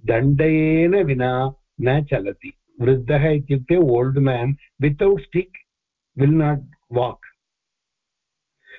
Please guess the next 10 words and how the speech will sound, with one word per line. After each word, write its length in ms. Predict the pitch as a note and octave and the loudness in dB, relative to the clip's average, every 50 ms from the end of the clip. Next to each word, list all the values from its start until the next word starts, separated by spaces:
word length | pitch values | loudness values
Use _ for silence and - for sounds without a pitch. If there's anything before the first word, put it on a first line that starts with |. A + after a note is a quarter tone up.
| - _ | -12 _
So 140 | - E3+ D3+ | 0 0 2
vina 420 | A#2+ C#3+ D#3+ F3 G3 G#3+ A3 G#3+ | 2 0 0 0 0 0 0 0
means 280 | F#3+ F3 F3 G3 - C#3+ - C3 | 0 0 0 0 -2 -6 -6 -4
without, 440 | B2+ B2 A#2+ - D3 D#3 D#3+ D3+ - - _ _ _ _ _ _ - | -4 -4 -2 0 0 0 0 -2 -4 -10 _ _ _ _ _ _ -2
saha 320 | C3+ C3 - C#3+ C#3+ C3+ | -2 -2 0 0 0 0
means 260 | B2 A#2+ A#2+ C3 C3 - - - | 0 0 0 0 -2 -2 -4 -6
with. 160 | F2+ F2+ - _ - - _ _ _ _ _ _ _ _ _ _ _ _ _ _ _ _ _ _ _ _ _ _ _ _ _ _ _ _ _ _ _ _ _ _ _ _ _ _ _ _ _ _ | -8 -8 -8 _ -18 -20 _ _ _ _ _ _ _ _ _ _ _ _ _ _ _ _ _ _ _ _ _ _ _ _ _ _ _ _ _ _ _ _ _ _ _ _ _ _ _ _ _ _
Okay, 320 | D3 B2+ - - C4 - - _ _ _ | -8 -2 -2 -2 -2 -2 -8 _ _ _
balika 800 | A#2 A#2 C3 C3+ D3+ E3+ F3+ F#3+ E3 D3+ F#3 F3 F3 F#3+ C#4+ - - _ | -2 0 2 2 2 0 0 -2 -2 0 0 2 2 0 0 -4 -10 _
anandena 920 | B2+ C3 C#3 D3+ D#3+ E3 E3 D#3 C#3 D3 D3 D3 D3 D3 D3 D3+ F3+ G3+ | -4 -2 0 0 2 2 2 2 2 2 2 2 0 0 -2 -2 -4 -6